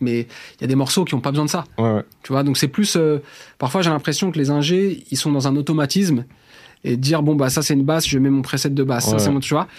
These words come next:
Speaker 1: Et ça sert pas le morceau.
Speaker 2: Mm.
Speaker 1: Tu vois, ou,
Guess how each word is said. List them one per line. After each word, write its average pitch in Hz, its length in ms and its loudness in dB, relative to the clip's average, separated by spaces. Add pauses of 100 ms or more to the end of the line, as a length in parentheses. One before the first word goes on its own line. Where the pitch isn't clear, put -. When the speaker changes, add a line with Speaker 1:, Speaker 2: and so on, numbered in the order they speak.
(340)
Speaker 1:
Et 123 1300 0
ça 127 180 -2
sert - 200 -2
pas 165 80 0
le 160 60 0
morceau. - 260 -2 (180)
Speaker 2:
Mm. 110 120 -2 (280)
Speaker 1:
Tu 143 100 -4
vois, 143 80 2
ou, 143 100 0